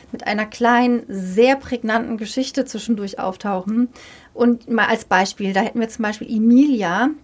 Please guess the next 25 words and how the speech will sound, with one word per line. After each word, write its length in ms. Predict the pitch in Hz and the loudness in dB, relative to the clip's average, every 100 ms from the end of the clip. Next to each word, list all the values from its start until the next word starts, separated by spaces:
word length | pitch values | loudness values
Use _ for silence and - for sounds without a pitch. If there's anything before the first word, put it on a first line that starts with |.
| - | -8
die 280 | 233 226 226 | -4 -2 -2
in 400 | 214 214 214 208 | -2 -2 -2 -2
Lima 600 | 202 214 277 294 277 254 | 0 4 4 4 2 0
in 300 | 233 233 226 | 0 0 -2
Peru 480 | - 220 233 285 285 - | -6 -2 2 2 0 -4
lebt 460 | 190 226 330 - - - - - | 0 0 0 -8 -20 -20 -20 -10
und 140 | 247 214 | -6 0
deren 260 | 226 226 | 0 0
Sohn, 600 | 202 - 208 262 311 330 370 - - | -2 -2 2 4 4 4 0 -6 -14
sie 100 | - | -10
ist 60 | 196 | -6
ungefähr 340 | 202 185 160 | -6 -6 -8
sechzig, 800 | 151 185 240 - - 311 381 - - - - - | -4 -4 -4 -12 -10 -8 -8 -10 -18 -20 -18 -10
der 80 | 202 | -4
lebt 220 | 220 220 | -4 -4
in 180 | 190 180 | -8 -2
Hongkong. 760 | 214 285 311 302 285 285 277 - | 2 2 2 0 4 4 2 -2
Sie 160 | 233 214 | -8 -4
sagt, 300 | 202 202 - | -4 -4 -8
die 60 | 190 | -6
Globalisierung 1000 | 202 190 185 175 202 262 277 269 269 269 - - - - | -6 -6 -8 -6 -2 0 4 6 4 2 -12 -20 -20 -10
hätte 220 | 233 226 240 | -8 -6 -6
ihm, 600 | 233 233 226 226 214 - - - _ _ - | -2 0 0 -4 -8 -16 -20 -20 _ _ -4
ihr 240 | 294 220 | 2 2
weggenommen. 760 | 208 226 269 262 262 269 294 | 2 2 4 6 6 4 4